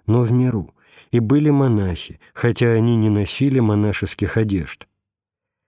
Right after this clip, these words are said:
Таким может быть и ныне монашество в условиях гонений, что предвидел ещё преподобный Антоний Великий.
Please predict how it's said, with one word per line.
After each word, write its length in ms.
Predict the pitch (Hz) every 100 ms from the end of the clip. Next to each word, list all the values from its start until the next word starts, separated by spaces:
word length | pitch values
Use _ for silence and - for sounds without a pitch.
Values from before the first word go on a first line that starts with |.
| _ _
Таким 380 | - 110 - 175
может 400 | 156 156 143 143
быть 360 | 127 143 143 -
и 120 | 135
ныне 300 | 147 160 120
монашество 840 | 101 101 104 143 - 139 - 123 117 -
в 100 | -
условиях 600 | 110 117 123 120 120 113 98
гонений, 640 | 113 127 117 87 71 - _ _
что 300 | - - 107
предвидел 680 | 98 104 92 127 143 135 113 -
ещё 420 | 101 110 - 151
преподобный 840 | 151 135 113 104 90 131 127 113 107
Антоний 500 | 95 107 110 107 101
Великий. 600 | 101 107 101 85 -